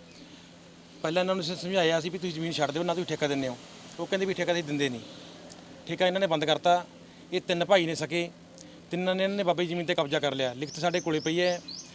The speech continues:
ਅਸੀਂ ਸਾਰਾ ਕੁਝ ਕਰਨ ਤੋਂ ਬਾਅਦ ਅਸੀਂ ਐਫ ਸੀ ਆਰ ਦੇ ਗਏ, ਐਫ ਸੀ ਆਰ ਨੇ ਗਰਦੌਰੀਆਂ ਤੋੜ ਕੇ ਨੀਚੇ ਵਾਲੀਆਂ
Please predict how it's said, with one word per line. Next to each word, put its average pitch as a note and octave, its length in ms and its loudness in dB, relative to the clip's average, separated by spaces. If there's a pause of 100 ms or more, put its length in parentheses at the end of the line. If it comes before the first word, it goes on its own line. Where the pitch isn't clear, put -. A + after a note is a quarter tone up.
(260)
ਅਸੀਂ F3+ 100 2
ਸਾਰਾ F3 200 6
ਕੁਝ F3+ 100 -2
ਕਰਨ E3 160 4
ਤੋਂ F3 140 2
ਬਾਅਦ E3 280 8
ਅਸੀਂ F3 180 2
ਐਫ E3 80 2
ਸੀ F3 140 -2
ਆਰ E3 120 4
ਦੇ E3+ 120 2
ਗਏ, F3 300 2 (180)
ਐਫ E3+ 100 -2
ਸੀ F3+ 120 -2
ਆਰ F3 100 4
ਨੇ F3 120 0
ਗਰਦੌਰੀਆਂ E3 380 2
ਤੋੜ E3 220 0
ਕੇ D#3+ 280 2 (600)
ਨੀਚੇ F3 240 0
ਵਾਲੀਆਂ F3+ 320 4